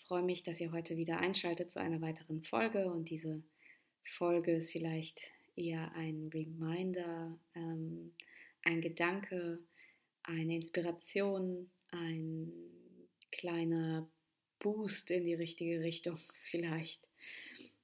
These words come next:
Und ich kann mir vorstellen, dass es in vielerlei Hinsicht ein wirklich, ein wirklich großer Reminder ist für euch. Denn das, was ich euch sage, das ist nicht unbedingt neu.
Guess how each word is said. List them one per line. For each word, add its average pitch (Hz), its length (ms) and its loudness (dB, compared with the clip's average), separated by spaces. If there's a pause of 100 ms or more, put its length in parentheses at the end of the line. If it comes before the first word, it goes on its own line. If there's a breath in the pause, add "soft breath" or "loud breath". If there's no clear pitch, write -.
Und 170 680 0 (840)
ich - 120 -6
kann 180 160 -2
mir 170 100 -2
vorstellen, 165 460 2
dass 156 160 -2
es 160 140 -6
in 165 80 -2
vielerlei 170 380 0
Hinsicht 160 420 -2
ein 160 260 -2
wirklich, 165 560 -4 (460)
ein 170 180 -4
wirklich 165 400 -8
großer 170 360 -2
Reminder 156 580 -2
ist 160 160 -10
für - 140 -10
euch. 156 280 -6
Denn 165 140 -4
das, 170 200 -4
was 240 160 0
ich 180 160 -4
euch 165 180 -6
sage, 170 360 0
das 160 180 -4
ist - 220 -10
nicht 170 320 -4
unbedingt 180 720 0 (260)
neu. 165 480 -2